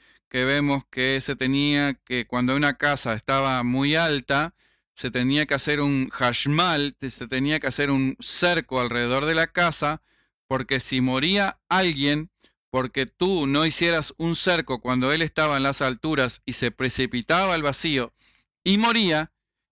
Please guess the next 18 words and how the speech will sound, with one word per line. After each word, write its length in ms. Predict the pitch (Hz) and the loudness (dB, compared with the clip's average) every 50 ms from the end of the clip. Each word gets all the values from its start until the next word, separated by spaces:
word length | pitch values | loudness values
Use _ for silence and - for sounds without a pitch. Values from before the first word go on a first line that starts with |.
| _ _ _ | _ _ _
y 160 | 151 165 160 - _ | -4 -4 -4 -4 _
la, 240 | 139 139 131 131 - - | 0 2 2 2 0 -2
la 160 | 131 123 117 | -2 -4 -2
culpa 520 | - - 196 226 214 - 156 151 147 143 - | 0 0 0 0 2 2 2 2 2 0 -4
residía, 760 | - 117 131 139 135 - 135 135 127 147 185 190 165 147 139 - 127 | -4 0 0 0 2 2 0 0 2 2 2 2 2 0 0 -2 -6
recaía 720 | 113 131 135 123 - 135 131 139 160 190 196 180 175 160 | -4 -4 -4 0 2 2 2 2 2 2 2 2 0 0
sobre 320 | - 151 135 131 120 117 | -2 -4 -2 -2 -2 -2
ti. 260 | - - 107 98 - _ _ _ _ _ _ _ _ _ | -2 -6 -8 -8 -10 _ _ _ _ _ _ _ _ _
Ahora, 360 | - 123 127 127 127 131 - - _ _ _ - | -2 -2 0 0 0 -2 -4 -8 _ _ _ -2
en 140 | 135 131 | 0 2
nosotros, 600 | 127 127 123 - - 196 220 214 - 160 151 143 - | 2 0 0 0 0 0 0 0 0 -2 -2 -2 -2
¿cuál 220 | _ 165 160 160 | _ 0 2 2
es 180 | 165 165 - - | 2 0 0 0
el 140 | 147 135 123 | -2 -2 -2
ja-, 220 | - 139 135 131 | -2 -2 -4 -2
la 160 | - 131 123 113 | -2 -4 -2 0
palabra 420 | 127 127 131 135 143 147 139 139 | 0 2 2 2 2 2 0 -2
hashmal? 720 | - 143 139 131 - - 143 165 185 202 165 120 101 - | -2 -2 -4 -2 -2 0 0 2 2 2 2 0 -2 -6